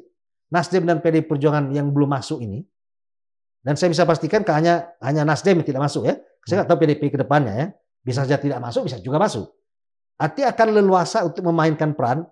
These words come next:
Speaker 1: sedangkan di D P R memainkan perannya sendiri, fungsi partainya memainkan peran sendiri.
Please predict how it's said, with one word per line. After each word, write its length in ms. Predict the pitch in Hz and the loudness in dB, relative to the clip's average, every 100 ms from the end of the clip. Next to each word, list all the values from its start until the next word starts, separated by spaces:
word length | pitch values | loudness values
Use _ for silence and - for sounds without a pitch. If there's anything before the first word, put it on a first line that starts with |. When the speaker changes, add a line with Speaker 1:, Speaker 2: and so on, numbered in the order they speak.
| _ | _
Speaker 1:
sedangkan 420 | _ 160 185 185 185 | _ 0 2 2 0
di 60 | |
D 80 | 175 | 0
P 80 | 190 | 0
R 160 | 175 | 2
memainkan 400 | 170 156 151 147 | 4 2 2 0
perannya 320 | 139 143 135 127 | 0 0 0 -6
sendiri, 400 | 113 127 226 311 _ _ _ _ _ | -4 -2 -2 -4 _ _ _ _ _
fungsi 320 | 143 143 147 | -4 -2 0
partainya 400 | 143 131 135 151 | -2 0 -2 0
memainkan 480 | 139 123 113 113 110 | -2 -4 -6 -8 -8
peran 400 | 120 110 104 101 _ _ _ | -8 -8 -10 -14 _ _ _
sendiri. 400 | 104 180 156 85 | 0 2 2 -2